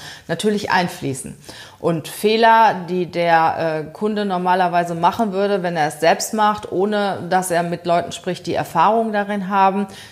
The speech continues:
passieren dann nicht. Idealerweise hat natürlich auch ein Berater eine Coaching-Ausbildung. Das heißt,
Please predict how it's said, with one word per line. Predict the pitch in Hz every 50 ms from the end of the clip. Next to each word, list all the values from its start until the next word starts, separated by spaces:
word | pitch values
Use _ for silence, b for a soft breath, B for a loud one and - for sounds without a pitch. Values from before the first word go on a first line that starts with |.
| B B -
passieren | 190 180 - - 214 196 190 185
dann | 196 190 185
nicht. | 185 156 139 139 - - - - - - - - - - - _ _ _ _ _ _ _ _ _ _ _ _ _ _ _ B B B B B B B B B B B
Idealerweise | 180 185 190 185 180 170 196 247 269 240 233 220 220 220 226 214 214 220 214 214 214 208 - - - - - - -
hat | 190 190 -
natürlich | 196 180 185 - 202 196 190 185 185 180 185 - - - -
auch | 165 175 165 -
ein | - - 165 165 160 156 - -
Berater | 151 165 156 - 135 143 175 208 202 220 208 196 185 - - -
eine | 165 160 156 151 147 143 139 135 139 -
Coaching-Ausbildung. | - 196 233 269 - - 285 247 - - 208 214 214 - - - 202 208 208 202 202 202 202 202 196 185
Das | 165 160 156 - -
heißt, | - 175 180 175 185